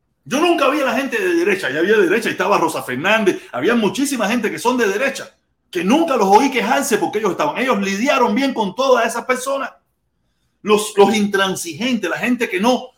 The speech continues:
que no tienen capacidad para lidiar con el pensamiento diferente, por lo menos los que venían a la caravana o los que vienen a la caravana, que son gente de centro derecha, ellos pueden lidiar con cualquier cosa. Los que no pueden lidiar con cualquier cosa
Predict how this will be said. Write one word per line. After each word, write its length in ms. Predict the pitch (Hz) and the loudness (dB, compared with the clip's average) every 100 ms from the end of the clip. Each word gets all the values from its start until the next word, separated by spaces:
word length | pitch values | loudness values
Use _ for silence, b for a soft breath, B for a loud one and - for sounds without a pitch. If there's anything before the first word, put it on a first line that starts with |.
| _ - | _ -4
que 140 | 180 | -2
no 220 | 202 233 | 0 -2
tienen 340 | 240 262 247 202 | -2 -2 -2 0
capacidad 880 | 175 170 175 156 - 165 185 220 - - _ _ | 0 0 -2 -4 -8 -6 -4 -4 -4 -12 _ _
para 240 | 170 170 165 | 0 2 2
lidiar 500 | 165 170 233 220 - | 0 -2 -2 -2 -4
con 140 | 165 | -6
el 100 | 160 | -4
pensamiento 580 | 170 160 175 269 269 208 | -4 -4 -2 -2 0 -2
diferente, 720 | 190 233 294 202 131 - _ _ _ | 0 -2 0 -2 -4 -8 _ _ _
por 100 | 147 | -6
lo 80 | 156 | -2
menos 260 | 247 185 | 0 -2
los 200 | 147 - | -4 -6
que 100 | - | -6
venían 380 | 120 147 269 214 | -6 -2 0 0
a 40 | 156 | -4
la 120 | 143 | -6
caravana 480 | 147 269 262 156 - | -2 0 0 -2 -8
o 100 | 139 | -6
los 100 | 139 | -6
que 120 | 139 | -6
vienen 260 | 170 269 226 | -4 -2 -2
a 40 | |
la 80 | 180 | -4
caravana, 380 | 226 262 233 143 | -2 -2 -2 -6
que 100 | 143 | -4
son 160 | 220 | -2
gente 300 | 208 247 - - _ _ _ _ _ | 0 0 -2 -12 _ _ _ _ _
de 180 | 131 135 | -6 -4
centro 460 | - 254 220 190 | 0 0 2 0
derecha, 560 | 185 269 - 147 117 _ _ _ _ _ - | 2 0 -2 -6 -12 _ _ _ _ _ -8
ellos 160 | 156 | -6
pueden 240 | 175 247 269 | -2 0 0
lidiar 240 | 233 254 | -2 -4
con 100 | 254 | -2
cualquier 320 | 214 - 254 | -2 -2 -4
cosa. 300 | 233 302 - - _ _ _ _ _ _ _ _ _ _ _ _ _ - | -10 -12 -14 -20 _ _ _ _ _ _ _ _ _ _ _ _ _ -2
Los 200 | 196 202 | 0 0
que 140 | 196 | 2
no 120 | 269 | 2
pueden 240 | 302 285 254 | 2 2 2
lidiar 280 | 233 262 214 | 0 0 0
con 140 | 190 | 0
cualquier 280 | 185 233 214 | 0 -2 -4
cosa 540 | 269 - 208 - - | -2 -2 -4 -8 -20